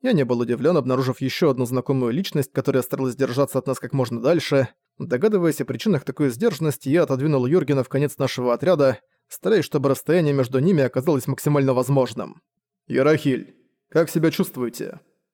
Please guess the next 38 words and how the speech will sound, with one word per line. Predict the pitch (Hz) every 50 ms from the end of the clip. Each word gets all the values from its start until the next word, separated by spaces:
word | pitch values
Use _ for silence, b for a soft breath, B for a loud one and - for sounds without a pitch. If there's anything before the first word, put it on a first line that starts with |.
| _ _ _ _ _ _ _
Вечно | - - 113 113 120 170 196 - - 190
находящаяся | 175 165 151 - 139 127 151 214 - - - 185 165 147 - 151
в | 123
состоянии | - 139 120 - - 139 170 180 165
помрачненного | 143 120 135 131 127 123 - - 147 147 151 139 135 123 120
рассудка, | 127 - - - 226 - - - 147 139 135 120 - - _ _ -
принадлежащая | - 131 135 131 123 135 135 156 247 - - - 156 139 -
Эмберли | - 196 208 170 151 139 127 131 127
прирученная | - - 127 123 180 202 - - 151 139 131 127
женщина-псайкер, | 113 139 170 156 - - 135 120 - - - 208 185 - - 139 123
казалось, | - 139 151 233 254 196 135 127
была | 120 143 170 185
настолько | 143 127 - - 208 190 - 147 123
в | 113
здравом | - 139 165 147 131 127
уме, | 123 139 190 196 139 - b b b b b b -
насколько | 147 135 - 285 269 - -
это | 143 135
вообще | 131 123 - - 202
для | 143 143
нее | 135 139 143 135
возможно, | 127 127 120 139 147 139 127 110 113 117 101 - - - _ _ _ _ -
и | - 120
просто | 117 - 127 165 202 - - 254
пялилась | - - 139 135 139 135 131 127 -
на | 131
Юргена | 120 127 151 165 143 139 135
с | 123 -
отвращением | 120 - 127 120 - - - 196 196 165 143 135
куда | - 143 139 135
более | 127 139 127 127 123
глубоким, | 120 120 120 135 196 202 - 226 190
чем | - - 135 135 139
это | 127 - 123
случается | - 147 143 135 - 135 127 120 - -
делать | 117 127 123 139 156 -
обычным | 254 170 135 - - - 156 135
людям. | 131 127 120 - 104 95 - -